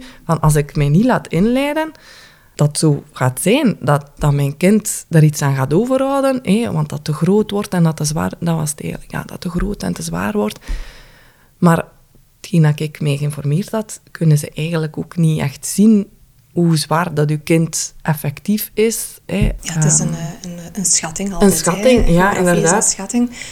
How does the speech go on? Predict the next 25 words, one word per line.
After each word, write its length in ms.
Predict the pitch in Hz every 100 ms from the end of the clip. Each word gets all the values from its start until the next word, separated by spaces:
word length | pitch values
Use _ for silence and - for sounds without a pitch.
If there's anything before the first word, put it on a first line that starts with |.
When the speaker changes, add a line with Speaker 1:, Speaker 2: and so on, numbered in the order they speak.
| - -
Speaker 2:
Plus, 200 | 202 190
het 100 | -
lijkt 240 | 185 185
nu 100 | 185
ook 100 | 190
wel 140 | 185 185
verstandig 480 | 185 - 185 208 196
om 120 | 190
te 140 | 180
weten, 440 | 175 190 202 196 -
ja, 200 | - 175
wie 100 | 185
dat 160 | 196 -
er 100 | 196
dan 220 | 185 180
voor 220 | 170 214
jou 160 | 226 214
zit 180 | 208 202
als 140 | 190
patiënt. 640 | - 185 - 190 240 - -
Jij 140 | 170
bent 200 | 180 190 -
zelf 280 | 185 208
een, 160 | 208 202
eh, 120 | 196